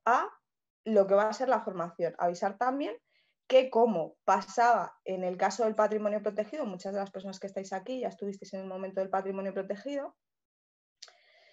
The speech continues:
va a haber diferentes turnos de preguntas según vaya avanzando en la temática que consiste la formación, de tal manera que os agradecería mucho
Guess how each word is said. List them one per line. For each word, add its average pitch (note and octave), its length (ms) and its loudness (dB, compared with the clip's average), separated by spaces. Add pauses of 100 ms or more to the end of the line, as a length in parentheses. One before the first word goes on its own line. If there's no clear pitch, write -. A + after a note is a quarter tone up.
(180)
va A3+ 180 8
a - 40 10
haber C#4 260 6
diferentes A3 680 4
turnos A#3 560 -2
de F#3 260 2
preguntas E3 720 -2
según F#3 300 -2
vaya A3 220 6
avanzando A3+ 800 0
en C#4 300 0 (440)
la E3 560 0
temática G#3 720 -2
que - 100 -20
consiste F3+ 440 -4
la G3 160 -2
formación, D#3+ 640 -8
de D#3+ 100 -8
tal G3 220 2
manera D#4 480 -2 (420)
que F3 300 0
os G3 220 -2
agradecería F3 800 0
mucho C#4+ 600 -4